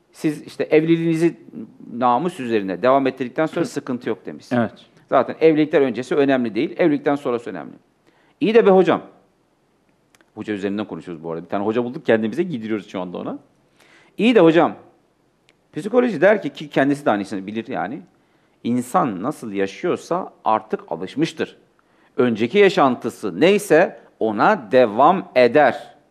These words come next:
Speaker 1: Ha, afallahu ammâ selef.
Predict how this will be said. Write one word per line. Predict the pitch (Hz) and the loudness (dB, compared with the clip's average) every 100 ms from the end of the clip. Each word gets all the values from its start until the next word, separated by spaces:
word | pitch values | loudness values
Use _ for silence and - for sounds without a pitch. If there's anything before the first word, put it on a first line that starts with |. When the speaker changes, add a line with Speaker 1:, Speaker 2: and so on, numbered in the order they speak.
| _ _ _ _ _ _ _ _ | _ _ _ _ _ _ _ _
Speaker 1:
Ha, | 147 165 127 - - | 2 2 2 -2 -4
afallahu | - 139 135 143 | 0 2 4 6
ammâ | 147 143 143 | 6 6 4
selef. | 143 139 98 - | 4 2 2 -4